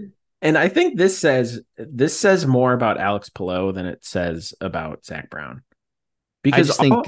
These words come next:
Speaker 2: Z-,
Speaker 1: my
Speaker 2: Zach's a
Speaker 1: takeaway from
Speaker 2: sucker.
Speaker 1: I don't think he is, 'cause he also did this to Alpine in F one. Like, he did the ex-, well, not the exact same thing, but, like,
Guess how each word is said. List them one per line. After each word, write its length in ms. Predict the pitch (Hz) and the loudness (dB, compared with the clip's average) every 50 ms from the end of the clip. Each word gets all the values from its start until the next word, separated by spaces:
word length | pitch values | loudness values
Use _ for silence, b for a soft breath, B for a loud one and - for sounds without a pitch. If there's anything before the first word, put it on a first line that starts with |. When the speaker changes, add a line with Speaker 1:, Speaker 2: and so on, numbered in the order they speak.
| 131 | -6
Speaker 2:
Z-, 120 | 127 113 - | -8 -8 -4
Speaker 1:
my 280 | - 120 117 120 147 - | 0 2 4 4 4 4
Speaker 2:
Zach's 260 | - 147 214 208 202 | 4 6 4 4 6
a 40 | 208 | 6
Speaker 1:
takeaway 200 | 208 214 214 214 | 4 6 6 4
from 120 | 214 - | 4 2
Speaker 2:
sucker. 300 | - 208 - 92 - - _ _ _ _ _ _ _ _ _ _ _ _ _ 302 _ _ _ - | -2 -2 -6 -10 -12 -14 _ _ _ _ _ _ _ _ _ _ _ _ _ _ _ _ _ -2
Speaker 1:
I 100 | - - | 0 2
don't 180 | 392 392 359 381 | 2 0 2 2
think 160 | 381 339 - | 0 0 2
he 180 | 302 233 220 | 2 2 4
is, 300 | 240 185 117 92 - - | 4 4 2 0 -2 -6
'cause 160 | - 185 170 - | -6 -6 -6 0
he 160 | - 285 330 | 2 2 2
also 340 | 240 214 220 214 - 208 165 | 2 0 -2 -2 -2 -4 -4
did 260 | 139 127 135 139 135 | -2 -4 -6 -6 -2
this 300 | 139 131 123 - - - _ _ _ | -2 -4 -4 -4 -12 -20 _ _ _
to 260 | - 131 117 113 - - | -8 -6 -6 -6 -4 -2
Alpine 480 | 95 107 123 131 131 - 95 87 85 82 | 0 0 0 0 -2 -6 -10 -10 -10 -12
in 160 | 78 90 98 | -10 -8 -6
F 220 | 98 95 - - 104 | -6 -6 -6 -6 -4
one. 320 | 98 92 78 76 80 - _ _ _ _ _ _ _ _ _ - | -4 -4 -6 -8 -14 -18 _ _ _ _ _ _ _ _ _ -4
Like, 160 | - 110 104 | -4 -4 -2
he 80 | - 143 | -2 0
did 160 | 131 143 139 | 0 0 2
the 80 | 147 143 | 2 0
ex-, 180 | 127 117 113 | 0 -2 -6
well, 140 | 110 139 147 | -6 -4 -2
not 320 | 151 156 147 131 - - | 0 0 0 0 -2 -6
the 60 | - 120 | -8 -8
exact 320 | 98 95 98 98 110 - | -6 -4 -6 -6 -6 -6
same 160 | - 85 69 | -8 -14 -14
thing, 280 | - - 76 82 95 101 | -12 -12 -10 -8 -8 -6
but, 220 | 92 87 - - _ _ _ _ _ _ _ _ _ _ _ _ _ _ _ _ _ _ _ _ - | -6 -8 -10 -10 _ _ _ _ _ _ _ _ _ _ _ _ _ _ _ _ _ _ _ _ -4
like, 240 | - 135 131 117 - | 0 0 0 0 -2